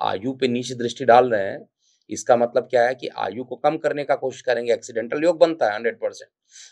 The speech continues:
गोचर में जितने भी धनु लग्न वाले जातक हैं उनको एक्सीडेंटल योग बनता है, एक्सीडेंटल योग नहीं होगा तो एक बड़ा नुकसान हो सकता है।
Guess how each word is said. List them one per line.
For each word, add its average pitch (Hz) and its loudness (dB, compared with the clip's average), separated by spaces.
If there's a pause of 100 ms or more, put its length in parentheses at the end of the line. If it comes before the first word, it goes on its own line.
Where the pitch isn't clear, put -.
(140)
गोचर 110 4
में 165 -4
जितने 113 -6
भी 131 0
धनु 110 -2
लग्न 117 2
वाले 101 -2
जातक 98 -6
हैं 127 -2
उनको 120 -2 (380)
एक्सीडेंटल 107 -4
योग 113 2
बनता 95 -2
है, 104 0
एक्सीडेंटल 107 0
योग 120 2
नहीं 120 -2
होगा 117 4
तो 135 0
एक 110 -6
बड़ा 107 4
नुकसान 113 -8
हो 113 -8
सकता - -12
है। - -18